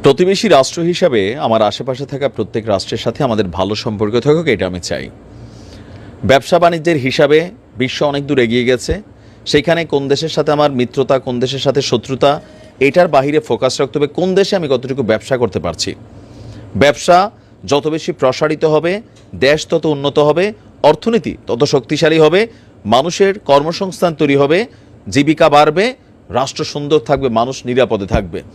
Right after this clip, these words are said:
আবার শত্রুর সাথে যদি ব্যবসার দরকার হয়, শত্রু যদি আমার প্রোডাক্ট খায়,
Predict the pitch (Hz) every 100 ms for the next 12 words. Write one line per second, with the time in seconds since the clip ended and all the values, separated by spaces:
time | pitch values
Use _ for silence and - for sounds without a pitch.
0 | - - - 147 - 190 - 254 - 208
1 | 185 147 127 - 147 131 120 123 123 190
2 | 240 - - - 170 - 202 214 180 156
3 | - 131 156 - - 135 110